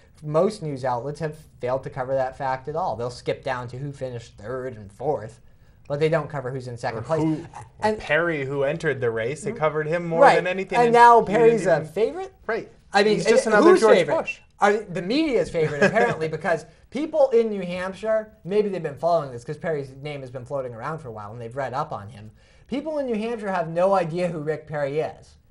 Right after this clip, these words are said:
Speaker 1: They've never seen him debate because he just entered the race. How is he their favorite?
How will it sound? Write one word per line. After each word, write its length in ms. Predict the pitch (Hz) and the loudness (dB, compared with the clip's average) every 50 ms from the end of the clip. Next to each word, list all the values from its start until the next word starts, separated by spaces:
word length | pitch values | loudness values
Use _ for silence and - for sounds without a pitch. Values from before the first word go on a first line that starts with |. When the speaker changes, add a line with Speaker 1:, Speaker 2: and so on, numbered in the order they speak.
| _ _ _ _ _ _ | _ _ _ _ _ _
Speaker 1:
They've 120 | 175 196 | -4 0
never 180 | 226 233 214 214 | 0 0 0 0
seen 200 | - 196 214 202 | -4 -6 -6 -6
him 80 | 185 170 | -4 -4
debate 420 | 160 151 139 185 208 233 233 160 | -6 -4 -4 -2 0 0 0 -2
because 220 | 175 156 170 160 | -4 -6 -6 -6
he 80 | 165 160 | -8 -6
just 180 | 147 160 156 170 | -6 -6 -6 -6
entered 320 | 165 165 156 165 160 156 | -8 -8 -8 -8 -6 -6
the 80 | 156 160 | -6 -4
race. 360 | 208 254 208 127 117 - - _ _ - - _ | -4 -4 -4 -6 -8 -14 -20 _ _ -20 -16 _
How 180 | - 233 262 269 | 0 2 4 4
is 140 | 277 233 | 2 0
he 80 | 269 269 | -4 0
their 180 | 269 269 254 233 | 2 2 2 2
favorite? 560 | - 247 240 285 330 277 190 110 - - | 2 2 2 2 2 -2 -4 -4 -4 -10